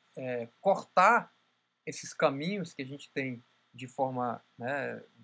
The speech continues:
da forma convencional, ele diminui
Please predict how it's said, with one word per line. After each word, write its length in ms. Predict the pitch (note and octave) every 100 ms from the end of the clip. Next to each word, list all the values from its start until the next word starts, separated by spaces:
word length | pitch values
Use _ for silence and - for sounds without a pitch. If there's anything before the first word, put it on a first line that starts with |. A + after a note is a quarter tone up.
| _
da 140 | B2
forma 240 | B2 B2+ B2
convencional, 800 | C3 B2 B2 A#2+ A#2+ D#3+ E3 - _ _ _ -
ele 160 | E3+ F3+
diminui 1000 | D#3 A3+ A#3+ G#3 F3 F3 A#3+ B3+ C#3+